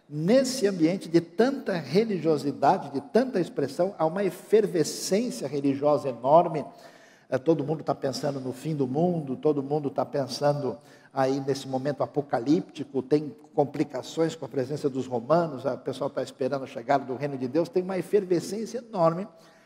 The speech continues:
E Jesus entra numa palavra de ruptura dizendo, "Olha, tudo aquilo que parece amplo, promissor, grande, maravilhoso, lotado de gente, não está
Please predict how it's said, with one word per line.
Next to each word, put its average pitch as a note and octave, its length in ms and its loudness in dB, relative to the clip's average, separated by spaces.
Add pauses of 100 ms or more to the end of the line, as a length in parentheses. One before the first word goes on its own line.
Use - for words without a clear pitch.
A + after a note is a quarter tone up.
(200)
E C#3 60 -4
Jesus G3+ 480 6
entra A#3+ 560 6 (320)
numa G3+ 400 4
palavra G3+ 560 -4
de F3+ 100 -2
ruptura F3 440 4
dizendo, F#3 440 -2 (140)
"Olha, G3 360 2
tudo C4 640 -2
aquilo B3+ 540 -6
que A#3 120 -8
parece F#3 760 -8 (560)
amplo, G3 560 4
promissor, D#3+ 920 0 (120)
grande, E3+ 560 0
maravilhoso, D3 1040 0
lotado D#3+ 600 -2
de C#3+ 140 -4
gente, F3 600 0
não G3 760 2
está - 600 0